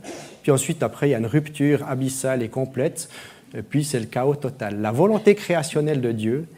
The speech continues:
elle reste tout à fait pertinente, et plus largement, ce qu'on se souvient tous les dimanches, la croix, il y a plutôt cette idée de réconciliation,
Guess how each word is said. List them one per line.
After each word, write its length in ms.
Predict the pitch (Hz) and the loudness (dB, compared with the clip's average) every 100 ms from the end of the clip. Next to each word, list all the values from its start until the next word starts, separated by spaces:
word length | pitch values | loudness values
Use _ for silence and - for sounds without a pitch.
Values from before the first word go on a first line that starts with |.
| - - | -20 0
elle 160 | 127 | 2
reste 300 | 123 151 160 | 6 4 4
tout 120 | 196 180 | 0 2
à 80 | 156 | 4
fait 160 | 156 | 4
pertinente, 760 | 147 123 - 113 113 139 160 - - - - - | 4 2 0 0 0 -2 -6 -12 -16 -20 -20 2
et 80 | 127 | 2
plus 220 | 131 233 | 10 12
largement, 720 | 214 156 139 139 131 135 190 208 - - - - | 12 10 10 12 12 8 6 -2 -10 -20 -20 -14
ce 120 | - | -12
qu'on 480 | - 156 143 131 123 104 | -4 4 4 4 0 -4
se 180 | - - | -8 -6
souvient 360 | 110 151 143 139 | -4 0 2 2
tous 140 | 147 | 2
les 120 | 127 | 0
dimanches, 480 | 120 113 131 175 - | 0 0 -2 -4 -2
la 100 | 120 | 0
croix, 420 | - - 160 170 208 - - - | 0 2 4 4 2 -8 -14 -4
il 60 | 127 | -4
y 20 | |
a 40 | |
plutôt 280 | 113 175 226 | 0 0 2
cette 240 | 220 139 156 | 2 2 2
idée 200 | 151 147 | 2 2
de 120 | 120 | 4
réconciliation, 1080 | 151 160 151 147 139 127 120 - 135 175 | 2 2 -2 -2 -2 -2 -2 -4 -4 -4